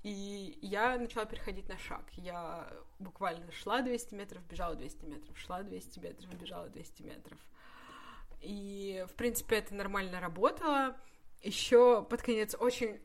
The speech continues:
я уже захотела прямо жрать. Ну, то есть гели, они, конечно, помогают тебе поддерживать уровень энергии, но это гель.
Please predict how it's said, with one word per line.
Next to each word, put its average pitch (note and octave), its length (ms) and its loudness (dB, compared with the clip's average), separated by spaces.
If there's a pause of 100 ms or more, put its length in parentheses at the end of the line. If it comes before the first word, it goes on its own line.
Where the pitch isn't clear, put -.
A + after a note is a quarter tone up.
я G#3+ 200 4
уже G#3 160 -2
захотела G3 300 -4
прямо G#3 340 -4
жрать. F#3+ 800 -4 (160)
Ну, B3 200 0
то B3 100 2
есть A3 140 2
гели, A#3 300 0
они, C#4+ 220 0
конечно, B3+ 400 -6
помогают A3 540 -4
тебе G3 180 -12
поддерживать F3+ 540 -6
уровень F3 260 -10
энергии, G#3 580 -2 (580)
но A3 480 2
это C4 580 2 (340)
гель. F#3+ 680 -2